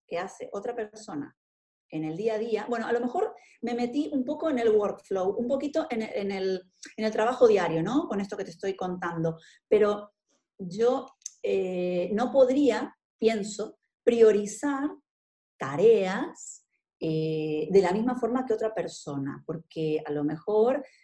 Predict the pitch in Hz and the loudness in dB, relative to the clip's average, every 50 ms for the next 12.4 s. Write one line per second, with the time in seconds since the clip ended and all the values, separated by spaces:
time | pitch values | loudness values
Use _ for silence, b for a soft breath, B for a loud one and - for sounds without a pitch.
0 | B B _ - 165 160 160 165 170 165 - - 214 233 247 269 294 294 - - | B B _ -4 -2 -2 0 -2 -4 -4 -4 -6 -6 -4 0 0 0 -2 -2 -6
1 | 175 170 - 190 185 185 196 208 196 202 180 175 175 185 196 - 202 - 180 175 | -8 -6 -4 -2 -2 -2 -2 -4 -4 -2 -2 -2 0 -2 -4 -6 -8 -6 -4 -4
2 | 165 165 160 185 185 185 185 - 165 156 151 160 - - 269 285 320 330 311 302 | -4 -4 -4 -6 -6 -6 -8 -8 -6 -4 -4 -4 -4 -4 -2 -2 -2 0 0 0
3 | 294 302 294 - - 190 180 180 180 170 165 - - 185 175 180 180 180 - - | 0 0 0 -2 -2 -2 -2 -2 -2 -4 -4 -4 -6 -4 -4 -4 -4 -6 -8 -4
4 | 170 160 160 160 170 170 175 170 160 - 175 - - 180 - - 190 190 - - | -2 0 0 0 -2 -2 -4 -4 -4 -6 -6 -6 -6 -6 -6 -8 -10 -8 -6 -4
5 | 190 190 196 202 - - 208 180 180 180 - - - 170 175 175 - - 147 147 | -2 -2 -2 -2 0 0 0 0 0 -4 -4 -6 -8 -4 -4 -4 -2 -2 -2 -2
6 | - - 269 285 294 269 262 285 277 B B B B B B B _ _ - 180 | 0 2 4 6 6 6 4 2 0 B B B B B B B _ _ -8 -6
7 | 160 156 147 151 160 151 143 160 175 196 196 208 220 220 - - 180 165 165 165 | -2 0 0 0 0 0 0 0 2 2 2 2 0 0 -4 -6 -4 -2 -2 0
8 | 160 196 202 202 - 247 240 247 - - _ _ _ _ _ _ _ _ _ _ | 0 0 0 0 2 0 0 0 -2 -14 _ _ _ _ _ _ _ _ _ _
9 | _ _ _ _ _ - 180 180 180 180 - - - - 180 165 165 175 180 175 | _ _ _ _ _ -4 -2 -2 -2 -4 -6 -10 -10 -4 0 2 4 6 6 4
10 | 175 - - 165 151 147 147 170 226 254 277 - - - - B B B B B | 2 0 -2 -2 0 0 0 0 -2 -4 -6 -6 -4 -4 -6 B B B B B
11 | B B - 185 185 190 202 190 190 180 170 160 160 147 143 143 147 143 147 185 | B B -2 0 0 2 2 2 2 2 2 2 2 2 2 2 0 0 -2 -2
12 | 185 180 - - - 170 170 - | -4 -4 -2 0 0 0 -2 -6